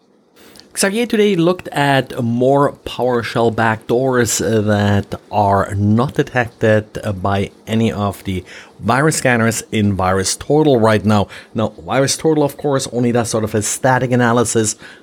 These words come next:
without running any of the code, but it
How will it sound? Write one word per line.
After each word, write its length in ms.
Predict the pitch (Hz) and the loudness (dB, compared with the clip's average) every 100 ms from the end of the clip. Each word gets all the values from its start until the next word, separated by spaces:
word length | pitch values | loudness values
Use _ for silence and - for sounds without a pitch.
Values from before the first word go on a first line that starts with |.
| - | -4
without 460 | 113 104 107 101 - | 0 2 2 2 -4
running 680 | - 101 101 120 127 127 107 | -6 -2 2 2 4 2 -2
any 340 | 110 110 107 - | -4 0 0 0
of 520 | 107 101 - 104 95 | -2 -4 -6 -12 -4
the 140 | 98 | -4
code, 480 | - - 139 135 143 - - - - | -4 -4 2 2 2 -6 -20 -20 -8
but 540 | - 113 113 110 107 - | -2 2 4 2 -2 -8
it 260 | 110 110 | -4 -4